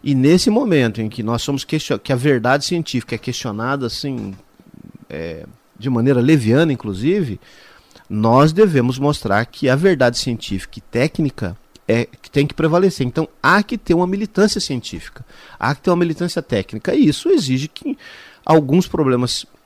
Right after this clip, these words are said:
é, têm que ser dimensionados e tratados da maneira adequada. Se a, se a comunidade científica entra em pânico, é, o mundo tá perdido. Quem que vai ser, que vai dar as di-, a, a direção para a solução dos problemas? Então,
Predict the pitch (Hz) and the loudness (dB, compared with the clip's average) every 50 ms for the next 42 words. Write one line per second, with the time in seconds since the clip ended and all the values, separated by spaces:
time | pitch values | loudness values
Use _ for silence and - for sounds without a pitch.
0 | _ _ - - 113 104 101 101 95 95 92 90 90 90 85 82 - - - - | _ _ -4 -2 -2 0 0 0 -2 -2 -2 -2 -4 -4 -6 -6 -8 -8 -6 -2
1 | 135 135 131 - - 127 110 120 127 135 139 - 170 143 135 139 147 143 170 - | -2 -2 -2 -2 -2 -2 0 0 0 0 0 0 0 0 0 0 0 -2 -6 -8
2 | - 240 - - - 135 123 127 135 147 160 180 175 - - - - - 147 131 | -6 -6 -6 -4 -2 -2 -2 -2 -2 -4 -6 -8 -8 -8 -12 -14 -16 -8 -2 0
3 | 143 147 170 170 160 143 131 131 143 147 185 196 - - 156 131 113 98 95 92 | 0 2 2 0 0 0 0 0 -2 -2 -4 -4 0 0 2 2 2 0 -2 -4
4 | 92 98 - _ _ _ _ - - - - - - 262 262 254 - - - _ | -8 -10 -14 _ _ _ _ -14 -10 -8 -6 -4 -2 -2 0 0 0 -2 -4 _
5 | - - - - 202 220 233 - - - - 202 185 170 151 139 170 196 214 - | -12 -10 -4 -2 -2 -2 0 -2 -4 -2 2 2 2 4 2 2 2 0 0 0
6 | - 220 202 - - 135 113 - - - - - - 127 156 147 - 123 113 95 | -2 -4 -4 -2 -2 -2 -4 -4 -8 -14 -12 -6 -4 -4 -4 -4 -6 -8 -8 -10
7 | - 135 - 139 170 196 180 139 - - - - - - - - - - - - | -8 -2 2 4 4 4 4 4 2 -2 -6 -10 -12 -12 -16 -20 -20 -20 -20 -20
8 | - - _ _ _ _ _ _ _ _ _ _ _ _ _ _ _ _ _ _ | -20 -20 _ _ _ _ _ _ _ _ _ _ _ _ _ _ _ _ _ _
9 | _ _ _ _ _ _ _ _ _ _ _ _ - - 101 104 101 104 101 - | _ _ _ _ _ _ _ _ _ _ _ _ -2 0 2 2 2 2 2 4
10 | - 208 247 269 165 135 131 156 - - - - 359 330 220 151 175 190 151 110 | 4 4 6 6 4 4 2 2 -2 0 2 2 2 2 4 2 0 0 0 -2
11 | 98 90 92 98 - - 185 196 196 - 175 165 165 - - - 160 143 135 123 | -4 -8 -10 -12 -8 -4 -2 -2 -2 0 2 2 2 0 0 -2 0 2 2 2
12 | 110 110 107 - - 120 113 127 120 117 113 113 110 107 101 92 - 104 113 104 | 0 0 -2 -6 -8 -6 -4 -2 -2 0 0 0 0 0 0 -2 -2 -2 -2 -2
13 | 104 113 123 117 - 98 101 98 95 - - 107 110 110 139 147 135 123 - - | -2 -4 -6 -4 -4 -6 -6 -6 -6 -6 -6 -6 -2 0 2 2 2 2 0 -2
14 | - - 135 135 135 127 120 113 - - 120 120 123 120 - - 120 117 107 - | -2 0 2 2 2 2 0 0 0 2 2 4 4 2 0 -2 -4 -4 -4 -4
15 | 120 110 107 - - - - 107 95 95 85 82 80 82 92 117 110 - 156 | -4 -4 -4 -6 -8 -8 -6 -6 -4 -6 -6 -8 -10 -10 -10 -6 -4 -4 -4